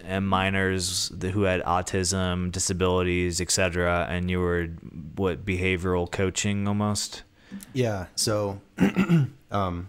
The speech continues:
Speaker 2: working at a day treatment center in school for people with developmental disabilities, but primarily autism.
Speaker 1: Yeah.
Speaker 2: Um, and the age group I worked with mostly was young adults. So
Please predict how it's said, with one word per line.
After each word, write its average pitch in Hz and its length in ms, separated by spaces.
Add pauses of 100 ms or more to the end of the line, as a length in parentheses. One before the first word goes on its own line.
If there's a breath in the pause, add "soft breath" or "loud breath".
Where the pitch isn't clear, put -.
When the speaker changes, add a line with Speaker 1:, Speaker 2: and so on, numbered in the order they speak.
Speaker 2:
working 110 320
at 95 120
a 90 100
day 92 240
treatment - 420
center 92 300
in 87 100
school 87 540 (560 soft breath)
for 87 300
people 92 300
with 85 120
developmental 87 520
disabilities, 82 600
but 90 160
primarily 85 420
autism. 82 460 (680 soft breath)
Speaker 1:
Yeah. 90 260
Speaker 2:
Um, 87 220 (540)
and 87 460 (120)
the 98 80
age 87 200
group 85 200
I 82 80
worked 82 280
with 85 180
mostly 85 300
was 82 220
young 82 160
adults. 80 360 (880)
So 80 360